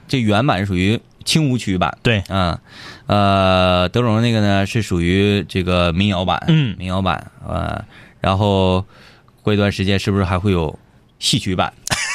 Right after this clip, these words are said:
Speaker 2: <laughs>
Speaker 1: 或者东北的那个二人转版？你看非常好，好改，好改编呢。
Speaker 2: 嗯。
Speaker 1: 都说怨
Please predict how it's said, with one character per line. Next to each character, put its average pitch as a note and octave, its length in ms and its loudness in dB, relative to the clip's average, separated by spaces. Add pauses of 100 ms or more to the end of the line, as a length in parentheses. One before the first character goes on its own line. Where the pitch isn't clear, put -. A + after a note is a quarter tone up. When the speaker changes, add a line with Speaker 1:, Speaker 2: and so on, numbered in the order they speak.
(300)
Speaker 2:
<laughs> E4 680 -2
Speaker 1:
或 - 60 0
者 G2 80 0
东 C3 240 0
北 G2+ 140 0
的 F#2+ 140 2
那 G#2 120 0
个 G2 140 2
二 B2 160 0
人 A2+ 80 0
转 B2 180 2
版？ E2 200 -2 (260)
你 C#3 100 -2
看 A#3 120 0 (120)
非 C4+ 100 2
常 C4+ 100 2
好， A#3+ 240 0
好 F#3+ 200 0
改， D#3+ 240 0
好 D3 180 0
改 C#3+ 120 0
编 A2 180 0
呢。 A#2 140 -2 (120)
Speaker 2:
嗯。 F2 240 0 (1300)
Speaker 1:
都 G3 180 2
说 A#3 220 0
怨 C4+ 280 0